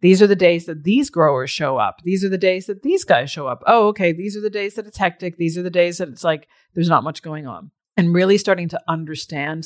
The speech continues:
the rhythm of your wholesale supply is super duper helpful. And the more you go, and again,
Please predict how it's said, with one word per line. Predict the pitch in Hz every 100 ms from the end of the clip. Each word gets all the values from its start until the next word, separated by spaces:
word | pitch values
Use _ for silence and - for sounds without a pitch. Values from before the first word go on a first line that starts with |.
| -
the | 151
rhythm | 143 147 147 180 196 -
of | 147
your | 143
wholesale | 127 160 - 185
supply | 180 190 - 190 196
is | - 151
super | - - - 185 170 165
duper | 156 151 143
helpful. | 139 - - 120 - - - - -
And | 190 190
the | 196
more | 190 196 202 233
you | 247 214 220
go, | 170 156 156 156 247 311
and | - 170
again, | 165 160 147